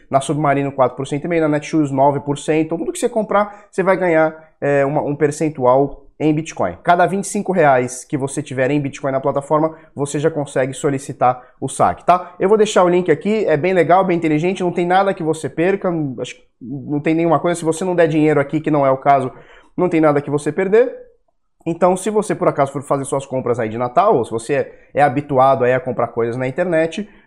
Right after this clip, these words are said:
não vejo problema em você receber de volta o seu cashback, é, e principalmente em Bitcoin, que é o que a gente gosta, beleza? É, outra coisa que eu preciso falar, não, eu falo depois. Beleza, olha só, Bitcoin. Ai, meu Deus, que coisa maravilhosa, né?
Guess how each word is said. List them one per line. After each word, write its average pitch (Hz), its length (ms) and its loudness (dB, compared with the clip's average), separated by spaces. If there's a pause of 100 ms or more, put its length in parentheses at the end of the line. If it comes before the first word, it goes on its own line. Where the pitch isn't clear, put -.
(120)
não 202 160 2
vejo 170 220 0
problema 147 440 2
em - 20 -2
você 139 260 -4
receber 139 380 -2
de 131 80 -4
volta 135 340 0
o 131 80 -2
seu 127 160 -6
cashback, 135 720 -2 (260)
é, 131 280 2
e 131 80 0
principalmente 147 440 -2
em 147 60 0
Bitcoin, 139 380 -4
que 139 80 -4
é 135 40 0
o 123 40 -10
que 135 60 -2
a 131 40 -2
gente 139 220 -6
gosta, 98 340 -6 (220)
beleza? 156 420 2 (280)
É, 156 160 4
outra 220 300 4
coisa 190 180 0
que - 60 -8
eu 165 40 -8
preciso 160 200 -12
falar, 165 260 4
não, 202 120 4
eu 156 60 2
falo 175 180 4
depois. 117 500 -2
Beleza, 139 380 2
olha 208 120 4
só, 127 220 2
Bitcoin. 127 640 -2 (260)
Ai, 170 440 4
meu 127 160 0
Deus, 101 420 -6
que - 140 -10
coisa 147 240 2
maravilhosa, 120 600 0
né? 170 280 -2